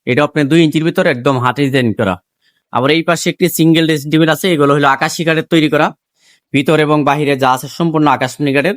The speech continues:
এই ড্রেসিং টেবিলের দাম পড়বে আপনার দশ হাজার টাকা। আবার এই পাশে যে কাঠ আছে এটার দাম পড়বে বিশ হাজার টাকা। আবার এই পাশে যে কাঠ আছে এটার দাম পড়বে আপনার একুশ হাজার টাকা। এই কাঠগুলো আমাদের গুণে কাবে না ফাঁকা হবে না, গ্যারান্টি সহকারে নিতে পারবেন আমাদের এখান থেকে। আবার এই পাশে সিঙ্গেল ড্রেসিং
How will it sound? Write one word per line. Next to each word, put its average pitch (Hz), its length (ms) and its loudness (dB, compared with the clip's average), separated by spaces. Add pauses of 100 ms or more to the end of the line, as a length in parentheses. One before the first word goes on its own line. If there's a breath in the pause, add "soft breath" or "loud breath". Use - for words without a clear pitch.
(400 soft breath)
এই 120 100 -4
ড্রেসিং 131 340 -2
টেবিলের 156 260 0
দাম 147 200 2
পড়বে 131 180 -2
আপনার 123 240 -2
দশ 139 180 0
হাজার 143 220 -4
টাকা। 147 280 0 (380 soft breath)
আবার 123 180 0
এই 143 100 2
পাশে 151 260 -4
যে 147 140 0
কাঠ 151 220 0
আছে 147 220 -2
এটার 131 160 -2
দাম 139 220 0
পড়বে 135 200 0
বিশ 139 220 -2
হাজার 123 240 0
টাকা। 98 300 -8
আবার 147 200 0
এই 175 100 2
পাশে 175 260 2
যে 185 140 2
কাঠ 180 160 0
আছে 170 240 0
এটার 151 160 0
দাম 160 160 0
পড়বে 151 260 0
আপনার 151 280 2
একুশ 151 240 0
হাজার 147 220 0
টাকা। 156 160 -2
এই 156 140 0
কাঠগুলো 156 360 0
আমাদের 156 280 0
গুণে 143 240 0
কাবে 151 220 0
না 151 120 2
ফাঁকা 156 260 0
হবে 143 180 2
না, 147 100 0
গ্যারান্টি 143 400 2
সহকারে 135 340 0
নিতে 135 180 0
পারবেন 131 260 0
আমাদের 117 280 0
এখান 110 220 -2
থেকে। - 160 -12
আবার 131 180 2
এই 165 100 2
পাশে 185 320 2 (500)
সিঙ্গেল 175 300 2
ড্রেসিং 170 380 2